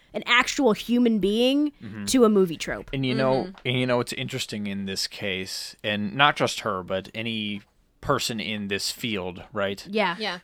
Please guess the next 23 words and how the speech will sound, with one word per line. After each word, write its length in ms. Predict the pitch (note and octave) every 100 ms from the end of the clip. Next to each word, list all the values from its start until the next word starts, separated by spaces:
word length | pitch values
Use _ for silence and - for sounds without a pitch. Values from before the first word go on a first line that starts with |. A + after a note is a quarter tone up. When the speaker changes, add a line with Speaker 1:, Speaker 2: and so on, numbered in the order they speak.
| -
Speaker 2:
Their 300 | A#2+ D3 F3+
goal 680 | B2 B2 C#3+ C3 F2+ E2 - _ _ _ _ _ A#2+
in 160 | G#2
life 300 | F2+ F#2 -
could 420 | - - F#3+ D#3+ A#2
be 560 | F3 C3+ E2 - _ _
to 180 | - A#2
help 300 | - F#2+ F2+ -
other 220 | F#2 F2+
people. 440 | F2+ - G2+ B2 - _ _ _ _
That 180 | A#2+ -
can 180 | D3 G#2+
be 240 | A2 D3+
their 200 | A2+ F#2
goal 240 | F2 F2 G2 -
and 120 | G#2
Speaker 3:
Mm-hmm. 0 |
Speaker 2:
aspiration, 760 | F2 F2+ - E2 D2+ - G#2 B2 _ - - _ _ _
but 400 | B2+ A#2 - - _ C3
it's 180 | -
not 160 | F3 C3+
their 120 | G#2
sole 580 | - - G#2+ G2+ F#2